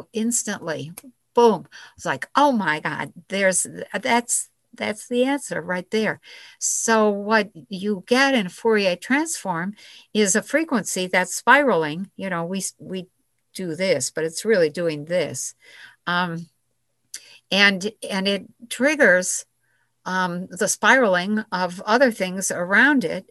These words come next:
And so you get this massive array of spirals and frequencies, and, and they wind,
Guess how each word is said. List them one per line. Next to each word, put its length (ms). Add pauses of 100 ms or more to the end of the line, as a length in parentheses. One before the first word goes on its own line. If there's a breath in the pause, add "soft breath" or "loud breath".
(120)
And 120
so 200
you 160
get 260
this 340
massive 960 (440 loud breath)
array 720 (540 loud breath)
of 360 (160)
spirals 1080 (100)
and 440
frequencies, 920 (600 soft breath)
and, 400 (260)
and 160
they 240
wind, 760